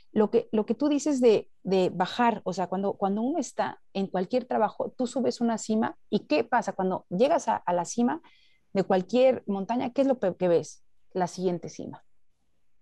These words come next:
¿sí? O sea, tú crees que ya llegaste a una, pero lo que tú ves es otra. Y esto lo puedes poner en todo ámbito de tu vida, en cualquier ámbi-, llegas a cualquier, si s-, yo, lo que yo creo es ser, por ejemplo, mejor persona. Llegas a, y te das cuenta que todavía tienes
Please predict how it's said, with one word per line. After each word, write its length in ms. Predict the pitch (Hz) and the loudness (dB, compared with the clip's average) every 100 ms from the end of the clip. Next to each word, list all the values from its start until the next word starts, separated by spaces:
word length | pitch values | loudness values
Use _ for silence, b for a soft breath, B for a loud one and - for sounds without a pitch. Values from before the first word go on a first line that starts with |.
| _ _ _ - | _ _ _ -16
¿sí? 260 | - 233 - _ _ - | -4 -4 -4 _ _ -10
O 0 | |
sea, 140 | - 185 | -2 0
tú 180 | 262 | 2
crees 220 | 247 302 - | 2 2 2
que 100 | 233 | 2
ya 80 | 220 | 2
llegaste 360 | 214 208 - | 2 0 0
a 60 | 208 | 0
una, 240 | 226 - | 0 0
pero 180 | - 196 | 0 2
lo 140 | 190 | 2
que 80 | 185 | 0
tú 140 | 196 262 | -2 0
ves 260 | 294 - - | 0 -2 -6
es 160 | 196 185 | -4 -4
otra. 160 | - | 0
Y 80 | 220 | 0
esto 160 | 277 311 | 2 0
lo 120 | 254 | 0
puedes 200 | 247 - | 0 -2
poner 260 | 208 226 - | -6 -6 -6
en 80 | 196 | -2
todo 360 | 240 240 226 | 2 4 4
ámbito 320 | 202 202 190 185 | 0 -2 -2 -4
de 80 | |
tu 140 | 160 165 | -4 -6
vida, 220 | - - - | -8 -12 -6
en 140 | 202 | -4
cualquier 360 | 185 196 185 240 | 0 0 2 2
ámbi-, 180 | 226 208 B B | 2 -2 B B
llegas 340 | - 277 311 - | 0 4 4 2
a 60 | 226 | 0
cualquier, 580 | 208 190 - 277 277 - - - | 0 0 0 0 0 -4 -18 -6
si 100 | 226 | -2
s-, 240 | 190 - - | -2 -2 0
yo, 120 | 220 | 2
lo 80 | 208 | 2
que 100 | 220 | 0
yo 180 | 294 - | -2 -2
creo 380 | 277 294 285 - | 0 2 0 0
es 280 | 254 240 - b | -2 -2 -8 b
ser, 360 | b - 240 233 - - - - | b -2 0 -2 -8 -20 -20 -10
por 140 | 165 165 | -6 -4
ejemplo, 480 | 170 208 208 208 - | -4 -4 -2 -4 -4
mejor 340 | 170 196 180 | -4 -4 -6
persona. 440 | - - 127 127 - | -8 -10 -10 -12 -2
Llegas 260 | 190 262 262 | 2 4 4
a, 260 | 240 233 | 2 0
y 60 | - | 0
te 80 | 202 | 2
das 180 | 269 - | 2 2
cuenta 240 | 285 262 | -2 -2
que 80 | 247 | 0
todavía 260 | 269 269 | 0 2
tienes 200 | 262 269 | 0 -4